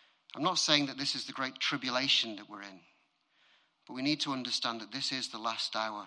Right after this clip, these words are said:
before Christ's return. An age that was much like the age of Lot, who was rescued from Sodom, and God sent a flood in the days of Noah. Lot warned the people to get out and to get out fast,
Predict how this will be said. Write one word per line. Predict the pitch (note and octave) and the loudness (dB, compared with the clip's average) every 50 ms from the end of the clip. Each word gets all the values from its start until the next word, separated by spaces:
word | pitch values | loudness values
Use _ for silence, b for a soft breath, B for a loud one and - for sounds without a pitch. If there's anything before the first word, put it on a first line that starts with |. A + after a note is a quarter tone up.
| - | -12
before | - - - A#2+ A2+ | -14 -12 -10 -10 -8
Christ's | - - - G#2+ G#2 G2+ - - | -6 -4 -4 -4 -2 -4 -6 -6
return. | A2 - - - A2 G2+ G2 F2+ F2+ _ _ _ b b b b b b b b b b b b b b b - | -6 -6 -8 -8 -8 -10 -12 -14 -18 _ _ _ b b b b b b b b b b b b b b b -6
An | A#2+ C3+ | -2 2
age | C#3+ D#3+ E3 D#3 C3+ - - | 4 4 6 6 6 4 4
that | D3 - | 2 0
was | C3 A#2 C#3 | -4 -4 -2
much | C3+ C#3+ C#3+ - - - - - | -2 0 0 0 0 0 0 2
like | C3+ B2+ B2+ C3 B2+ B2+ - - | 4 6 6 6 4 0 -4 -8
the | B2+ A#2+ | -6 -4
age | B2 A#2+ B2 A#2+ A#2+ - - - - | -4 -4 -4 -2 -2 0 0 -2 -4
of | G#2+ G2+ G#2+ | -8 -10 -6
Lot, | A2+ A#2+ B2 B2+ B2+ B2+ - - - - - _ _ _ _ b b b b b b b b b b b b b b b b b b b _ _ _ - | -4 -4 -4 -4 -4 -8 -10 -10 -10 -14 -20 _ _ _ _ b b b b b b b b b b b b b b b b b b b _ _ _ -14
who | B2+ A#2 | -8 -6
was | A2+ A2+ | -4 0
rescued | C3 C#3 C#3+ C3+ - - - B2+ A#2+ - | 2 2 2 2 2 0 0 -2 -6 -6
from | - - A#2+ - | -6 -8 -4 0
Sodom, | - - - - B2+ B2+ B2+ B2+ B2 A#2+ A#2 - - - - _ _ _ _ _ _ _ _ _ b b b b b b - | 0 2 4 4 2 2 0 -2 -6 -8 -10 -14 -20 -20 -20 _ _ _ _ _ _ _ _ _ b b b b b b -14
and | A2 G#2+ | -10 -2
God | - C3 B2+ B2 | 0 0 2 2
sent | - - C#3+ B2 A#2+ A2+ A2+ | 2 0 0 0 0 -2 -4
a | A#2 | -8
flood | - - - C3 C3+ C3+ C3+ B2+ - A#2 | -8 -6 0 2 4 4 4 2 -2 -4
in | A#2 | -4
the | A2+ A2 | -6 -4
days | - B2+ A#2+ A#2+ A2 - | -4 -4 -2 -2 -4 -6
of | G#2 F#2+ G#2+ | -8 -8 -6
Noah. | A2+ A#2 A#2+ A#2+ A#2 A#2+ A#2+ A#2 - - _ _ _ _ _ _ _ b b b b b b b b b b b b b b b b b b b _ | -4 -4 -2 -2 -4 -6 -8 -10 -16 -20 _ _ _ _ _ _ _ b b b b b b b b b b b b b b b b b b b _
Lot | C3 D3 D#3+ D#3 C3 | 4 4 4 4 4
warned | C3 D#3 D#3+ E3 D#3+ D#3 | 2 2 4 6 6 6
the | D3 | 4
people | C#3+ - D#3+ D#3+ D3+ - D3 C#3 | 4 4 4 4 4 4 2 0
to | - C#3 | 0 0
get | - C#3+ C3 B2 | 0 0 2 2
out | C3 C#3+ D3 C#3 B2 - | 2 2 2 0 -2 -4
and | A#2 A2 | -6 -6
to | A#2+ A2 | -6 -4
get | B2 A#2+ | -2 -2
out | A#2 A#2 A2+ G#2 | 0 -2 -2 -4
fast, | - - B2+ B2 A#2 G#2 - - - - - | -2 0 0 0 2 0 -2 -2 -2 -4 -6